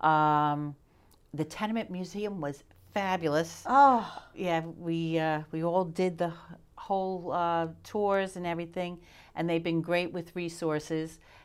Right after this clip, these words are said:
Speaker 1: And, um,
Speaker 2: Fantastic.
Speaker 1: so, you know, it's, it's been, uh, it, for me, that, that was the fun.
Speaker 2: Yes.
Speaker 1: Was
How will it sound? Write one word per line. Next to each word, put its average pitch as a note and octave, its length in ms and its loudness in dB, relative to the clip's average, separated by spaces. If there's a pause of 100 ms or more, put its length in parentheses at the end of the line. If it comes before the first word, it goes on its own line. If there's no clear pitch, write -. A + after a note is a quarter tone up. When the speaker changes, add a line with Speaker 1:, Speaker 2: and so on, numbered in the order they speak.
(160)
Speaker 1:
And, E3 600 2
um, - 40 -4
Speaker 2:
Fantastic. D#3+ 500 -2 (360)
Speaker 1:
so, A#3 420 2
you A#3+ 100 -4
know, B3 140 4
it's, A#3 160 -2
it's G#3+ 220 -4
been, A#3+ 420 2
uh, G#3 320 2 (300)
it, G3+ 160 -6 (240)
for - 80 -4
me, B3+ 300 4 (160)
that, G3+ 340 6
that F#3 200 6
was F#3 240 -2
the - 120 -8
fun. B2 340 4 (340)
Speaker 2:
Yes. G#3 180 -8
Speaker 1:
Was D#3 280 0